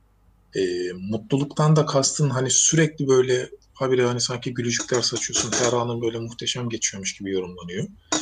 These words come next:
E, bunlar insanları bak, e, enteresan bir şey söyleyeceğim.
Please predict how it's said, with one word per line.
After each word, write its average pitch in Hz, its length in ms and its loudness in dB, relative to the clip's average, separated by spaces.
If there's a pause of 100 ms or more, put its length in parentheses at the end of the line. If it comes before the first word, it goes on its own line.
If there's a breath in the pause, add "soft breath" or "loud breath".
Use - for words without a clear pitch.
(280 loud breath)
E, 95 260 4
bunlar 143 260 6
insanları 147 540 6
bak, 120 220 2 (280)
e, 113 80 4
enteresan 104 840 2
bir - 60 -4
şey 139 160 4
söyleyeceğim. 123 460 0